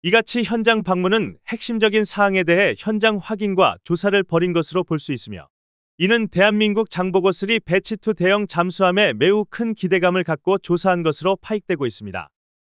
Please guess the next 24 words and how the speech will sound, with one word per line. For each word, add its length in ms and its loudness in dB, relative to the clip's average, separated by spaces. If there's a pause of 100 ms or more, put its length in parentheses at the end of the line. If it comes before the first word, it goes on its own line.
(420)
이번 320 0
캐나다의 500 2
잠수함 520 -2
사업은 520 -2
육십 320 -10
조 120 4
원 180 0
규모의 460 0
대형 280 0
잠수함 440 -2
사업으로 520 -4 (480)
여덟 240 4
척에서 540 2
열두 280 2
척을 300 0
건조하는 520 0
사업이며 540 -4 (520)
프랑스와 440 2
한국, 340 -2 (280)
일본의 360 2
삼 220 -6
파전으로 520 0
예상을 340 0
했는데요. 480 -4